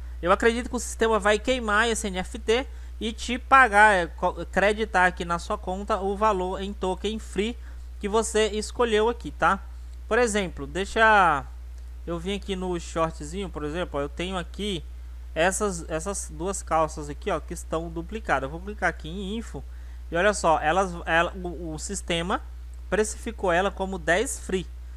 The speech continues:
tá? Então eu posso só clicar nesse botãozinho aqui de reciclagem e eu vou vender essa calça aqui por dez token free. Inclusive a gente vai fazer ela aqui agora. Eu só vim aqui pela raridade, deixa eu ver se tem,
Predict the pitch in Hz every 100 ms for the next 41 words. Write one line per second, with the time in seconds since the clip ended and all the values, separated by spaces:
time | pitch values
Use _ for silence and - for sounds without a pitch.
0 | - - 160 175 185 208 208 214 214 190
1 | - 247 285 277 214 190 208 214 208 196
2 | 190 170 175 165 160 151 156 - - 185
3 | 240 180 139 - - - 180 214 214 233
4 | 226 254 294 240 214 247 220 190 233 -
5 | 190 196 240 - 226 277 - - - -
6 | 233 262 247 208 214 226 - 196 247 262
7 | - 165 143 185 202 233 233 214 208 180
8 | 180 175 156 160 151 - 143 131 185 143
9 | - - - 160 - 190 214 185 185 -
10 | 160 156 165 180 156 147 135 143 160 127
11 | 131 - 180 160 156 - - 151 147 127